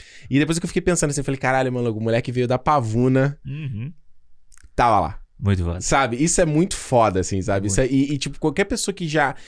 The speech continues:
Speaker 1: que gosta de cinema, que, que, sabe, pensa essa porra, você se ima-, você imagina em algum momento, né?
Speaker 2: Sim.
Speaker 1: Naquela, você projeta de certa forma, uma vez ou outra. Então você tá ali, e fo-, e foi muito doido que o hotel que a gente tava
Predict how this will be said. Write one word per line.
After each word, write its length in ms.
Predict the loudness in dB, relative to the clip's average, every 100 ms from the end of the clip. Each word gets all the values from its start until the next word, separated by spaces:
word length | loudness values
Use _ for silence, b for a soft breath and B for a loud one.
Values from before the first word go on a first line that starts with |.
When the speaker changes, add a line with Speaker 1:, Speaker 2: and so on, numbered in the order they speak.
| B
Speaker 1:
que 100 | -10
gosta 440 | 2 4 4 2 -2
de 80 |
cinema, 840 | -2 0 0 2 2 2 0 -2 -4 -10 -20 -12
que, 180 | -12 -10
que, 280 | -10 -10 -8
sabe, 240 | -2 -2 -2
pensa 180 | -4
essa 140 | -4 -4
porra, 240 | -2 -2
você 200 | -2 -6
se 160 | -4 -2
ima-, 140 | -2 -2
você 120 | -2
imagina 380 | 0 2 4 4
em 40 |
algum 120 | 4
momento, 460 | 2 2 2 -2 -4
né? 140 | -2
Speaker 2:
Sim. 160 | -2 -2
Speaker 1:
Naquela, 320 | -2 -2 -2
você 100 | -2
projeta 560 | 0 0 2 0 0 -2
de 80 |
certa 200 | -2 -2
forma, 380 | -4 -6 -4 -6 B B B
uma 100 | -2
vez 160 | 0 4
ou 60 | 4
outra. 180 | 4 0
Então 120 | -2
você 180 | -2 -4
tá 220 | -2 0
ali, 440 | 2 0 0 -2 b b b
e 100 | -8
fo-, 120 | -8 -6
e 100 | -2
foi 100 | 0
muito 220 | 2 2
doido 200 | 2 0
que 120 | 0
o 100 | 0
hotel 240 | 2 0 0
que 80 | 0
a 40 |
gente 180 | -2 0
tava 360 | 0 0 -2